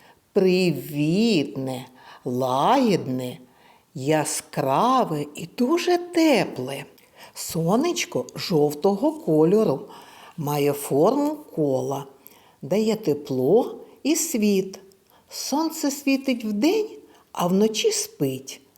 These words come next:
А де живе сонечко? Молодці, на небі. А де у нас небо? Високо-високо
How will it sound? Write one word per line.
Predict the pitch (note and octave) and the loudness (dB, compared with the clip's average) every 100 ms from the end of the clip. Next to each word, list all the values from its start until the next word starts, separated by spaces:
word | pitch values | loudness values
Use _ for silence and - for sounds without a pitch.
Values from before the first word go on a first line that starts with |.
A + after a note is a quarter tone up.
| _ _ | _ _
А | - | -8
де | A3+ A4+ C#4 | 2 4 4
живе | E3+ C#3+ D3+ | 4 2 0
сонечко? | - D3 C3 B2+ B2+ - - B2+ - _ _ _ _ _ _ - - | 0 -2 0 -4 -6 -12 -14 -18 -20 _ _ _ _ _ _ -20 -12
Молодці, | D#4 F#4+ F#4+ C#4 - - - D#3 F3+ E3 | -2 4 6 4 2 -4 -2 2 2 2
на | C#3+ C3+ C#3 | 0 -2 -2
небі. | C#3 C#3+ E3+ F#3+ E3 C3 B2 - - _ _ - - | 0 2 2 2 2 -2 -8 -10 -20 _ _ -10 -2
А | C#4+ | 0
де | A4+ A4 | 4 6
у | C#4+ | 6
нас | D3 D3 - | 4 0 0
небо? | D3 B2+ A#2 C3+ - _ _ _ _ _ - - | -2 -2 -4 -10 -14 _ _ _ _ _ -16 -2
Високо-високо | A#3 F#4 F#4+ - D#4 D#4 D4+ C#4 - C3 D#3 E3+ E3 - E3 | 0 2 0 -2 -4 -2 -2 -2 -4 -6 -4 -6 -8 -8 -8